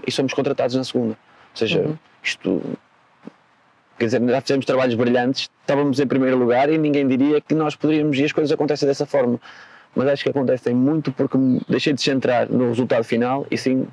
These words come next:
Speaker 1: como é que eu ia ser o melhor treinador, como é que a equipa técnica ia melhorar, como é que o, o Henrique ia ser o melhor adjunto que eu tinha, o João Moraes ia ser o melhor preparador físico, o Fernando o melhor observador e assim sucessivamente toda a gente à minha volta ter esta dinâmica e eles comigo também,
Speaker 2: Uhum.
Speaker 1: porque isto é,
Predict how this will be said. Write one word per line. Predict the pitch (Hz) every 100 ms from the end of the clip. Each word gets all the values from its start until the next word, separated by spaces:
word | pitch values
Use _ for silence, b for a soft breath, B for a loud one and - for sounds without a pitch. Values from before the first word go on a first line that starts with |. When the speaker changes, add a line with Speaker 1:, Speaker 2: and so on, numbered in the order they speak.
| -
Speaker 1:
como | - 131
é | 135
que | 135
eu | 139
ia | 139
ser | - 143 135
o |
melhor | 135 131
treinador, | 127 127 123 110
como | 120
é |
que | 127
a | 123
equipa | 120
técnica | 120 120 123
ia | 127
melhorar, | 127 117 110
como | 117
é | 123
que | -
o, | 131 - B B B B
o | -
Henrique | 117 127 -
ia | 120
ser | -
o | 123
melhor | 120 117
adjunto | 117 107 120 110
que | -
eu | 117 110
tinha, | 139 147 151 151 139
o | 127
João | 110 127 127
Moraes | 127 127 120
ia | 123
ser | 127
o |
melhor | 120 107
preparador | - 120 110
físico, | 135 151 143 143 143
o | 131
Fernando | 120 127 127
o |
melhor | 123 120
observador | 120 110 120 123 135 B B B
e | - 139
assim | 127
sucessivamente | 139 - 131 131 135 -
toda | 147 143
a |
gente | 139 123
à | 127
minha | 127
volta | 123 123
ter | - 127
esta | 131
dinâmica | 135 135 117 113 -
e | 135
eles | 151 147
comigo | 170 151 131
também, | 127 113 - -
Speaker 2:
Uhum. | 156 143
Speaker 1:
porque | 131
isto | - 127
é, | 131 135 131